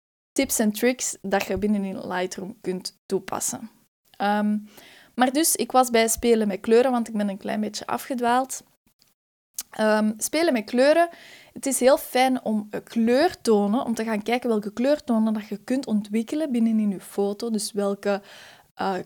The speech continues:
kleur, b-, bijvoorbeeld magenta. Welke kleuren kan die allemaal werken, eh, worden en zo verder. Ook, eh, de hoeveelheid luminantie dat je toepast per kleur. De hoeveelheid verzadiging,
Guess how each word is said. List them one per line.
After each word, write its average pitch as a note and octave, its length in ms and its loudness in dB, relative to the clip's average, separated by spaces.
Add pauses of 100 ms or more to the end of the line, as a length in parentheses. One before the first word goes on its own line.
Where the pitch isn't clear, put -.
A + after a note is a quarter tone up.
(120)
kleur, G#3+ 600 6
b-, G#3 180 -4
bijvoorbeeld G#3 360 0
magenta. - 640 -4
Welke G3+ 320 -2
kleuren G#3 320 2
kan G#3 200 -6
die G3+ 240 -4
allemaal G3 380 -2
werken, G3+ 640 -2
eh, G3 300 -4
worden G#3 460 0
en F#3+ 180 -6
zo G3 100 -6
verder. C4+ 580 0 (480)
Ook, C4+ 400 8
eh, G#3+ 200 0
de G#3 60 4
hoeveelheid A3 500 4
luminantie G3+ 600 -2
dat C#4+ 140 -4
je C#4 120 -2
toepast - 640 -6
per A#3+ 220 -6
kleur. A3+ 600 2
De G#3+ 140 0
hoeveelheid G3+ 480 -2
verzadiging, C4+ 720 -6